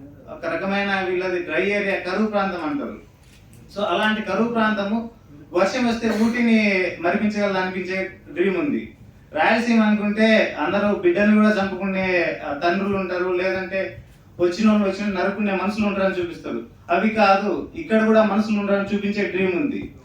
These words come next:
రాయలసీమ అంటే ఇక్కడ నుంచి పొట్ట చేత పట్టుకొని చెన్నైకో, మద్రాసుకో, లేదంటే బెంగళూరుకో, హైదరాబాద్కో వలస పోతారు అంటారు.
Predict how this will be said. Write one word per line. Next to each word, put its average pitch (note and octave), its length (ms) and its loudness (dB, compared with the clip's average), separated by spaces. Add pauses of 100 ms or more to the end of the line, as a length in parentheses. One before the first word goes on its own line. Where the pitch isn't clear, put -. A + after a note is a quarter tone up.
(300)
రాయలసీమ A3 520 4
అంటే G#3+ 200 0
ఇక్కడ G3+ 200 -4
నుంచి A3 200 2
పొట్ట G3 300 -2
చేత G#3+ 220 -2
పట్టుకొని G3 300 -2 (100)
చెన్నైకో, G3+ 420 -2
మద్రాసుకో, G3 560 -2
లేదంటే G3 720 -2
బెంగళూరుకో, G3 500 -2
హైదరాబాద్కో F#3+ 600 -2
వలస F#3 240 -4
పోతారు F#3 240 -2
అంటారు. C#3+ 320 -6